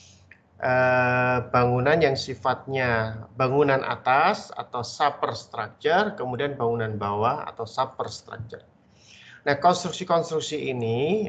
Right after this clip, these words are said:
direncanakan atau didesain dengan kondisi elastik.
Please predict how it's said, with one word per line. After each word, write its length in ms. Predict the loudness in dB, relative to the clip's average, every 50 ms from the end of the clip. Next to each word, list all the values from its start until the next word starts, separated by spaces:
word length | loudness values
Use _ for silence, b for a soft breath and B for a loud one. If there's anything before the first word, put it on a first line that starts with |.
| -6 -8 -10
direncanakan 1200 | -6 0 2 2 2 2 2 0 0 2 2 2 2 0 0 0 0 2 4 4 2 2 0 0
atau 240 | -2 -4 -4 -4
didesain 800 | -4 -4 -4 -6 -6 -8 -10 -4 -2 2 2 4 4 2 0 -2
dengan 320 | -2 -2 2 2 2 2 2
kondisi 480 | 0 -2 -2 -2 -4 -4 -4 -2 0
elastik. 480 | 2 4 2 2 0 -2 -6 -6 -6 -10